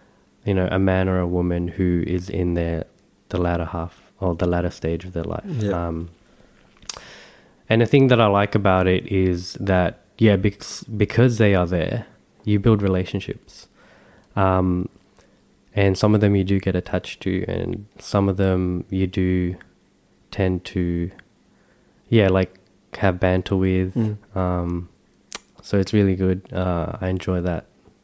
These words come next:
Speaker 1: definitely the most. And, yeah, once you have their trust, um, the rapport, the relationship, um, prof-, professional relationship, um,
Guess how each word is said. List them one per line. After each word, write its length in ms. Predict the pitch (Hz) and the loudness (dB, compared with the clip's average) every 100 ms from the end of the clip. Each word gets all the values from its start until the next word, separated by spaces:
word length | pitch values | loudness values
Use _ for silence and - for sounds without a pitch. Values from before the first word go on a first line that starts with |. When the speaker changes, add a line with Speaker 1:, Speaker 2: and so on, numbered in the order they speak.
| - | -6
Speaker 1:
definitely 460 | 92 - 90 90 90 | -6 -4 -4 -4 -4
the 100 | 87 | -4
most. 460 | 87 104 - - | -4 -6 -10 -6
And, 300 | 95 90 90 - - - - - _ - | -4 -2 -4 -10 -20 -20 -20 -20 _ 2
yeah, 160 | 127 | 4
once 240 | 113 120 135 | 4 4 4
you 80 | |
have 160 | 120 110 | 4 6
their 120 | 104 | 2
trust, 640 | - - 98 95 - - 90 | 2 2 2 2 -6 -10 -2
um, 540 | 87 87 85 85 87 _ _ _ - | 0 2 0 -2 -6 _ _ _ -2
the 100 | 95 | 0
rapport, 520 | 92 - 95 92 90 | 0 0 0 2 2
the 100 | 90 | 0
relationship, 880 | 87 87 90 87 - - 85 - - | 0 -2 -2 -6 -10 -6 -6 -8 -8
um, 220 | 82 80 | -6 -6
prof-, 480 | 80 95 - - 92 - | -4 -6 -6 -10 -10 -8
professional 480 | 95 - 90 95 85 | -8 -2 -2 0 -2
relationship, 580 | 85 82 85 - - 85 _ _ - - - - _ - | -2 -4 -4 -8 -8 -8 _ _ -20 -20 -20 -20 _ -6
um, 520 | 101 92 90 87 98 | 0 2 2 -2 -6